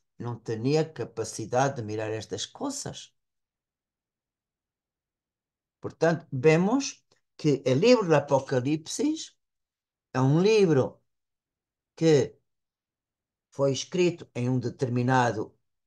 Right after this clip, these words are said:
tiempo, pero él miró en el eterno presente de Dios toda la historia de la humanidad.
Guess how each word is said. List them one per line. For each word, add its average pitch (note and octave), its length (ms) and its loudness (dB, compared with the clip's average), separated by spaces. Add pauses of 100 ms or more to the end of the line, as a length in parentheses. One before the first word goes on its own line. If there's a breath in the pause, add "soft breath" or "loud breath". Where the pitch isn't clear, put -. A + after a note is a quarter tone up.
(920)
tiempo, E3 840 0 (920)
pero F#3 600 6 (200)
él C#3+ 240 2
miró B2+ 760 -2 (160)
en A#2+ 180 -6
el C#3+ 320 -2
eterno C#3+ 720 -2
presente C3 720 0
de A2 180 -8
Dios D#3 760 -2 (800)
toda G3 560 6
la A#2 220 -4
historia D3 720 -2
de A#2 100 -12
la G#2+ 160 -4
humanidad. G#2 760 -2